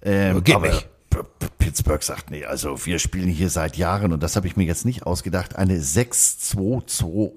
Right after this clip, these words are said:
Speaker 1: eins Defense. Das heißt, vorne steht erstmal sechs Mann. <laughs> Ähm, w-, wieso werft ihr denn? Ähm, es begab sich denn so langsam, dass denn, ich glaub, es waren die Giants, wenn ich das richtig mitgekriegt hab, die fingen dann mal an mit einer vier drei vier,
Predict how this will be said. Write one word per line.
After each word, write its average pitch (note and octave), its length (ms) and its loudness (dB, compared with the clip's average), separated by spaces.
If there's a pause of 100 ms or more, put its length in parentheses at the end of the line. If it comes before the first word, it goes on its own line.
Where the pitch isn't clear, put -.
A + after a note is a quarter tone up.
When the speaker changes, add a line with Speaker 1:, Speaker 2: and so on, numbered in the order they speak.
Speaker 1:
eins F2 460 0
Defense. - 440 -4
Das F2 160 -2
heißt, G#2 220 0
vorne A#2+ 320 0
steht A2 320 -2
erstmal F#2+ 560 0
sechs - 360 0
Mann. E2+ 220 2 (540)
<laughs> - 60 4 (720)
Ähm, B2+ 520 4 (280)
w-, A2 80 -10 (180)
wieso A#2 420 6
werft D#3+ 280 6
ihr C#3 200 6
denn? F#2+ 300 4 (540)
Ähm, A#2 500 2 (680)
es - 220 -4 (420)
begab C#3 480 4
sich C3 220 0
denn B2 180 4
so A#2 140 2
langsam, B2 680 4
dass G#2+ 240 0
denn, G#2 240 2
ich F2 120 -12
glaub, F#2+ 200 0
es - 140 0
waren F#2 180 2
die D2+ 140 -4
Giants, A2 480 2
wenn A2 100 2
ich G2 80 0
das F#2 220 -2
richtig G2 260 -2
mitgekriegt G2 500 -2
hab, G2 140 2
die A#2+ 100 0
fingen C3 240 2
dann A2+ 120 4
mal F#2+ 140 2
an A2+ 100 0
mit F#2+ 80 -4
einer F2+ 160 0
vier B2 260 0
drei F#2 300 -2
vier, B2 420 0